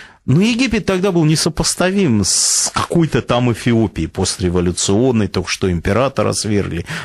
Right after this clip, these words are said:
война в Огадене, много проблем с Эритреей,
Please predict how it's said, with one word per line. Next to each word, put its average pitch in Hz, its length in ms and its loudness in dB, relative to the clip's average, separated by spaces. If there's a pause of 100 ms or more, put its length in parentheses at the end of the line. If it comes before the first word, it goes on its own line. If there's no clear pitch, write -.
война 123 480 0
в 92 100 -4
Огадене, 110 1000 2
много 113 760 2
проблем 110 540 0
с - 120 -2
Эритреей, 120 760 0